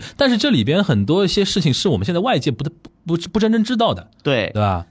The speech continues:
Speaker 2: 那么这个全英万呢，
Speaker 1: 嗯。
Speaker 2: 他也是很，怎么说呢？应该也是挺倒霉的吧，
Speaker 1: 嗯，
Speaker 2: 应该叫做。
Speaker 1: 是吧？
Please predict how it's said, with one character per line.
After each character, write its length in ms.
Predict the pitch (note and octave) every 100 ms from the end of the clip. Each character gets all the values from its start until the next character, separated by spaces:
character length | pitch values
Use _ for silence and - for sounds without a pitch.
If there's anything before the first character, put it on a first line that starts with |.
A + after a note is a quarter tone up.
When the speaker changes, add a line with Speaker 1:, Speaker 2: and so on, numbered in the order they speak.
| -
Speaker 2:
那 80 | C4+
么 160 | B3
这 160 | F3 B3
个 100 | F#3
全 300 | - - C#3
英 180 | E3+ G3+
万 220 | C4 G#3+
呢， 80 | A2+
Speaker 1:
嗯。 60 | D#2
Speaker 2:
他 120 | F#2+
也 140 | F3 -
是 140 | -
很， 360 | B2+ G#2 E2 - -
怎 140 | F#2
么 100 | F#2+
说 140 | -
呢？ 100 | D#3
应 120 | D3 E3+
该 140 | G3+
也 60 | D3
是 140 | B2 -
挺 180 | - B3+
倒 220 | - B2
霉 140 | F#2+
的 240 | - - G#3
吧， 220 | G#2 A#2+
Speaker 1:
嗯， 80 | G#2+
Speaker 2:
应 80 | G#2
该 100 | G2+
叫 160 | G2
做。 300 | F#2 G2+ C#2 -
Speaker 1:
是 40 |
吧？ 240 | G2 F2+